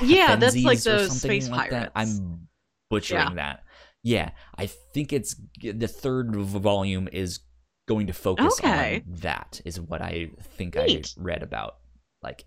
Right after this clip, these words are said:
Speaker 2: hey, they got past those pirates that one time,
Speaker 1: Mm-hmm.
Speaker 2: but here they are again, coming back for more.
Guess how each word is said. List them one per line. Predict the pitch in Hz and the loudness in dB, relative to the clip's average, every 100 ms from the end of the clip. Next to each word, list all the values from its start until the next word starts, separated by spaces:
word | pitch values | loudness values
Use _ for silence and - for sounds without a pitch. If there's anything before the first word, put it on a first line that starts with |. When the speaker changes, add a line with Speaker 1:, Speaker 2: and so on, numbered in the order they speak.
| - | -18
Speaker 2:
hey, | - 120 113 | -8 0 2
they | 95 98 | 2 0
got | 110 98 - - | 0 0 -6 -6
past | - 107 120 - | -2 0 0 -2
those | 143 139 131 | 0 0 -2
pirates | - - 151 175 - | -6 -2 0 -2 0
that | 190 180 196 | 0 0 0
one | 226 196 | -2 0
time, | 190 175 175 170 - - - | 0 2 0 -2 -6 -16 -10
Speaker 1:
Mm-hmm. | 285 285 247 320 | -8 -6 -6 -4
Speaker 2:
but | 69 | -4
here | - 127 | 0 2
they | 151 156 | 4 4
are | 165 | 2
again, | 180 180 160 151 131 | 2 2 2 2 0
coming | - 131 165 | 0 0 0
back | 135 110 98 - | 2 0 -4 -8
for | 139 | -4
more. | 127 90 82 90 | -2 0 -2 -6